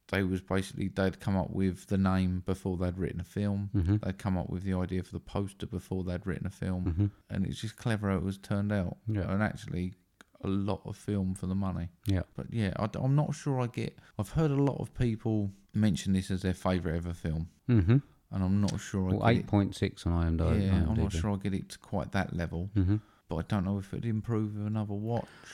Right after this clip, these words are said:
Speaker 2: Well, I mean, let's just,
Speaker 1: Do, do
Speaker 2: well,
Speaker 1: you think it
Speaker 2: I
Speaker 1: is
Speaker 2: don't
Speaker 1: better? Do you feel, do you
Speaker 2: No.
Speaker 1: think the first watch is the impact watch?
Speaker 2: It, yeah,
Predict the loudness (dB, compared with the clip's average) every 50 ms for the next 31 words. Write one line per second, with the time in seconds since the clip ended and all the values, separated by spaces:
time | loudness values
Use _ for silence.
0 | -18 -20 -4 2 4 4 6 6 6 8 8 8 6 6 4 2 2 0 0 2
1 | 0 0 2 4 6 6 6 6 4 4 2 0 2 2 4 4 4 4 4 4
2 | 2 2 0 -4 -4 -2 -4 -4 -2 -2 -2 0 2 2 4 4 6 6 6 6
3 | 4 4 2 2 -2 -4 -2 0 2 2 2 0 0 0 -2 -2 -2 -2 -2 -4
4 | -4 -2 -2 0 2 2 2 0 0 -4 -6 -6 -8 -8 -8 -6 -6 -6 -2 0
5 | 2 2 4 4 4 6 4 2